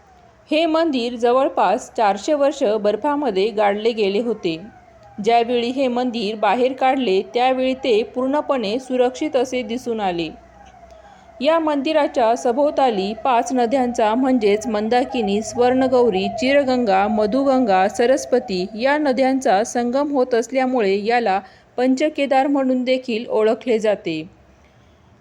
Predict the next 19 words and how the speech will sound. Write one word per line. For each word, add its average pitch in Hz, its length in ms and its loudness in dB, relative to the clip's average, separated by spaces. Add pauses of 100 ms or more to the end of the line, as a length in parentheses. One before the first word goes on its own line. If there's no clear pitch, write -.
(120)
गौरीकुंड 311 600 0
हे 240 480 2
केदारनाथ 262 760 -2
मंदिर 247 360 -2
परिसरातील 254 840 0
शेवटचा 240 600 0
थांबा 233 300 0
आहे. 185 340 -2 (840)
गौरीकुंडाहून 233 1000 0
केदारनाथ 294 880 -2
मंदिराकडे 269 680 0
जाण्यासाठी 247 800 -2
जवळपास 220 800 0
सोळा 277 280 4
किलोमीटर 269 680 -2
पायी 233 420 -2
प्रवास 233 520 0
करावा 208 400 2
लागतो. 185 480 -4